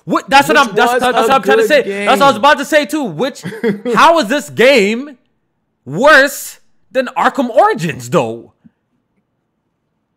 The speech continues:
Speaker 1: I don't know how that works,
Speaker 2: They
Speaker 1: bro.
Speaker 2: fell
Speaker 1: I don't
Speaker 2: off.
Speaker 1: know how that works. I don't know
Speaker 2: They
Speaker 1: how that
Speaker 2: done
Speaker 1: works,
Speaker 2: fell.
Speaker 1: bro.
Speaker 2: S-, like, it, it just blew my mi-, blew my mind that they had the template and even worked on the Arkham game, that they wanted to, like, switch it up, like, this much, where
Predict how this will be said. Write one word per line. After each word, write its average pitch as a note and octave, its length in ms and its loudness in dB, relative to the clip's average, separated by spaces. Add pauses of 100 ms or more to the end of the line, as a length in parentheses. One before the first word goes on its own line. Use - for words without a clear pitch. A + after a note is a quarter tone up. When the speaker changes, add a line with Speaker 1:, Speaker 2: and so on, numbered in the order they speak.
(140)
Speaker 1:
I D#3+ 240 2
don't C#3+ 220 -4
know C3 120 -8
how C3 100 -8
that A#2 200 -10
works, G2 220 -16
Speaker 2:
They G#2 80 -10
Speaker 1:
bro. F#2 100 -16
Speaker 2:
fell A#2+ 200 -8
Speaker 1:
I C3 80 -6
don't B2 80 -6
Speaker 2:
off. A2+ 60 -12
Speaker 1:
know G#2+ 80 -16
how G#2 60 -16
that G2 80 -18
works. F#2 420 -20
I A2+ 80 -20
don't G#2+ 140 -18
know G2 80 -16
Speaker 2:
They A2+ 80 -8
Speaker 1:
how B2+ 60 -10
that B2+ 60 -10
Speaker 2:
done A#2 60 -12
Speaker 1:
works, G#2+ 100 -20
Speaker 2:
fell. A#2 200 -10
Speaker 1:
bro. - 160 -20 (280)
Speaker 2:
S-, - 200 -20 (300)
like, C#3 400 -6 (200)
it, G3 300 -10 (180)
it G#3 80 -4
just F#3+ 240 -6
blew G3 180 0
my D#3 160 -6
mi-, D#3+ 300 -12
blew E3+ 280 -4
my D#3 180 -6
mind F3+ 380 -4
that C#3 140 -6
they F3 140 -6
had F3 220 -8
the A2 100 -16
template E3+ 500 -12
and A3 240 -10
even D3 280 -12
worked F#3+ 360 -14
on D3 140 -12
the C#3 80 -14
Arkham C3 380 -12
game, A#2+ 360 -12 (320)
that D3+ 140 -6
they F#3+ 100 -2
wanted G#3 320 -4
to, E3+ 80 -12
like, C#3 160 -6
switch - 360 -14
it D3 80 -10
up, E3+ 140 -10
like, G#2 260 -18
this C3+ 280 -12
much, A2+ 460 -14
where A2 460 -10